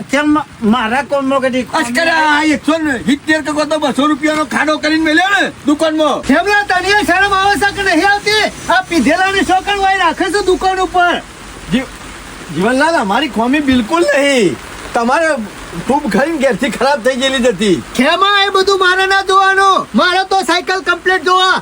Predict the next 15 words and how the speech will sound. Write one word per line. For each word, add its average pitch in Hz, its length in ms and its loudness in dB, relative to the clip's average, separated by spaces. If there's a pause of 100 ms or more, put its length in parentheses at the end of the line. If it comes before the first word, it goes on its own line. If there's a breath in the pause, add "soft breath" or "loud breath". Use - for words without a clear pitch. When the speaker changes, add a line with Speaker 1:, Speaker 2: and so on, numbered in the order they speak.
Speaker 3:
આ 294 140 2
ગલ્લામાં 349 460 0
ટ્યુબ 403 240 0
નાખેલો 359 420 0
અને 359 380 -4
પાછળનું 339 480 0
પંચર 339 340 -2
કરી 330 220 -2
આલો. 320 320 2 (1400)
નકા 320 300 2
ચાર 370 300 2
લફા 381 360 0
મેલે 403 280 2
તને 349 260 2
હું. 381 520 2